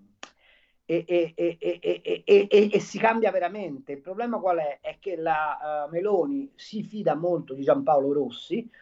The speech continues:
il quale però ha una sorta di ostatività, nel senso che se fosse rinominato adesso avrebbe vita di un anno, un anno e spicci, perché come sapete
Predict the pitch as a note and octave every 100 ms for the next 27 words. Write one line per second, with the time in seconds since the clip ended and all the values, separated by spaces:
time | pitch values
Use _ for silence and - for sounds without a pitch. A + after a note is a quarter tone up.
0 | - _ _ - - - - A3+ F3 G3+
1 | G3 G#3+ G3 E3 - E3+ E3+ E3 D3 D3
2 | C#3 D#3+ D#3+ G#3 D#3+ C#3+ C#3 E3 D3 D3
3 | D3 - F3+ E3+ D3+ D#3 E3 F#3 F3+ F#3
4 | F#3+ F3 E3 - - F#3+ F#3+ D#3+ D#3+ D#3+
5 | D#3 D3+ D#3+ F3+ D#3+ C#3+ C3 D3+ D#3 B2+
6 | A#2+ A#2+ C3 C3 B2+ A#2+ A#2 A#2+ - D#3+
7 | C3+ - A#2+ B2 - C#4+ C4+ B3 C#3 C#3
8 | C#3